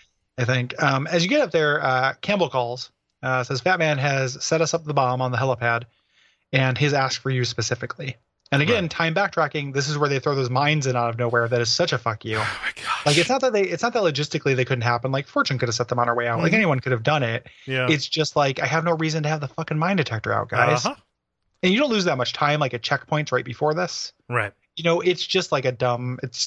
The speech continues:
Speaker 1: bad design.
Speaker 2: Yeah. And,
Speaker 1: You
Speaker 2: and
Speaker 1: know?
Speaker 2: mines don't kill you, you know, outright.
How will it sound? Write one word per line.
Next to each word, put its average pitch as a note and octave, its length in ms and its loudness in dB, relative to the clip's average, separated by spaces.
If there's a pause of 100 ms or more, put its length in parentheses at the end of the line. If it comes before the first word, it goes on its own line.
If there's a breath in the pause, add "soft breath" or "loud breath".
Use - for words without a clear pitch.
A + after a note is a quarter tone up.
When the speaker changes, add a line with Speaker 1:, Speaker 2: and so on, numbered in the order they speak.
Speaker 1:
bad A2+ 200 0
design. C3 420 -4 (180)
Speaker 2:
Yeah. G#2+ 380 -2
And, D#3+ 160 0
Speaker 1:
You G3+ 60 -4
Speaker 2:
and F3 80 4
Speaker 1:
know? E3+ 60 4
Speaker 2:
mines E3+ 260 2
don't C3 160 0
kill A#2+ 160 0
you, F#2+ 320 -4 (160)
you A2 80 -2
know, F2+ 240 -4 (580)
outright. A2+ 640 0